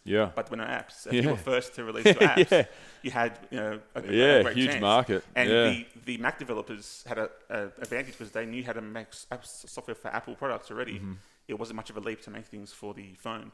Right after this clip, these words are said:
Speaker 1: Mm-hmm.
Speaker 2: And, um, that conference was about making apps on your own. So we got developers from around Australia and some, and in, in the later years, developers from, from overseas
Speaker 1: Mm-hmm.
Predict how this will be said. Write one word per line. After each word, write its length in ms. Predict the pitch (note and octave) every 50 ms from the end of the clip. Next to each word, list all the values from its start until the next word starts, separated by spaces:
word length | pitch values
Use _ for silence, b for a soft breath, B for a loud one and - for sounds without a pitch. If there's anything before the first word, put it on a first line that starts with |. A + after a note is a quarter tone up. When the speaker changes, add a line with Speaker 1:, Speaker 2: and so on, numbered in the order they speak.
| _
Speaker 1:
Mm-hmm. 240 | F#2+ F#2 G2 G#2 G2 F2+ - -
Speaker 2:
And, 580 | - - G2+ G2+ G2 G2+ G2+ G2+ G2+ G#2 G2 - -
um, 480 | G#2+ G2+ G#2 G#2 G2+ G2 F#2+ G2+ G2 G2+ _ _ _ _ _ _
that 220 | - A2+ - -
conference 200 | - A#2+ B2+ A#2
was 100 | A2 A2+
about 280 | G#2 G#2+ G#2+ G#2 - B2
making 380 | A2 G#2 - A#2+ A2 G#2 - - _
apps 460 | A2+ G#2 G2 - - - - - - - _ _ _ _ _ _ _ _ _ _ _ _ _ _ -
on 220 | A#2 A2 A2 G#2+
your 240 | G#2+ G#2 G#2 G2+ F#2
own. 240 | A2+ A#2 G#2+ G2 F#2 -
So 200 | - - G#2+ G2
we 140 | G#2 A#2 A#2
got 300 | - A#2+ A2 - - -
developers 340 | - - A2 A2 - A2
from 140 | - - A#2
around 140 | G#2+ A2 A2
Australia 540 | - - - A#2+ A2 G#2+ A2 G#2+ G#2+ A2 A2 - -
and 100 | - G#2
some, 220 | - - - A#2+ G#2 - - -
and 80 | G#2+
in, 200 | G#2 G#2+ G#2 F#2+ F#2 _ _ -
in 140 | A#2 A2
the 220 | G2+ G#2 G2+ G2 F#2+ - _ _ _
later 220 | B2 B2+ B2+ C#3+ C#3
years, 340 | A#2+ A2 G2+ G#2+ G2+ F#2+
developers 460 | - - A#2+ A#2 A2 G#2+ - A2+ G2 -
from, 520 | - - - A2 G#2+ G#2+ G#2 G#2 G#2+ - _ _ _ _ _ _
from 140 | - A2 A2
overseas 580 | A2 G2 F#2+ - - C3+ B2+ A#2+ A2 - - - -
Speaker 1:
Mm-hmm. 200 | A2+ G2+ G#2 G2+